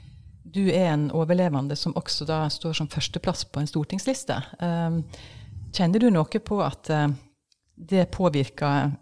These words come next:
eh, viljen din og energien din i forhold til å,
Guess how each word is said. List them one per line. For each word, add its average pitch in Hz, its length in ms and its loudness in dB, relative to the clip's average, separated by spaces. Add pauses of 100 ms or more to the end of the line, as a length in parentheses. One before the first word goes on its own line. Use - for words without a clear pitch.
eh, 151 400 -2
viljen 151 480 2
din 139 260 2
og 139 80 0
energien 143 540 0
din 131 160 -2
i 139 60 -2
forhold 147 200 -4
til 175 120 -2
å, 147 200 -2